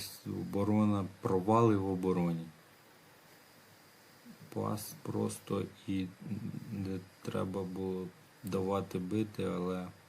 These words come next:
дальній удар і голкіпер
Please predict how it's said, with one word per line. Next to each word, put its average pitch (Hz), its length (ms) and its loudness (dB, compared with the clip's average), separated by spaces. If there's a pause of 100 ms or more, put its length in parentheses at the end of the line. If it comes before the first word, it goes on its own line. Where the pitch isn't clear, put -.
(960)
дальній 92 460 0
удар 98 360 6
і 87 200 0 (260)
голкіпер 90 600 -2